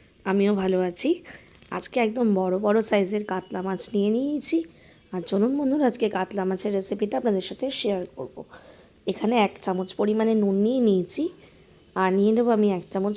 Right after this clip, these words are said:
পরিমাণে হলুদ। নুন আর হলুদ দিয়ে কাতলা মাছটাকে খুব ভালো করে মাখিয়ে আমি পনেরো মিনিটের জন্য রেস্টে রেখে দেবো। তাহলে কাতলা মাছের মধ্যে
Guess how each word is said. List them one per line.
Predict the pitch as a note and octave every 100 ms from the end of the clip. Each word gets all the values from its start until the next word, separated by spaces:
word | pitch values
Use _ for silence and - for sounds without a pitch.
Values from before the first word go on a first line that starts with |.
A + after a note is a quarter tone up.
| -
পরিমাণে | F#3+ F#3 G#3 C4
হলুদ। | A#3 G3+ F3+ F3 - - - - - -
নুন | B3 C#4 C#4
আর | B3
হলুদ | A3 G3 G3 -
দিয়ে | A#3+ D#4 F4 - - - - -
কাতলা | F#3 F#3+ F#3+
মাছটাকে | G3 F#3+ A3 G#3+ C#4
খুব | - B3 G#3
ভালো | - F#3 F#3+
করে | F#3+ F#3+ F#3+
মাখিয়ে | F#3+ F#3 - D#4+ E4
আমি | C4+ B3
পনেরো | B3 G3+ G3+
মিনিটের | G3 G3 G3+ G3+ G3+
জন্য | A3 C4 C#4+
রেস্টে | G#3+ - G#3+
রেখে | G3 G3+
দেবো। | G3 G3+ G#3 - - - - -
তাহলে | G3 G#3
কাতলা | G#3 F3 - F3+
মাছের | G3 - A#3
মধ্যে | A#3+ A#3+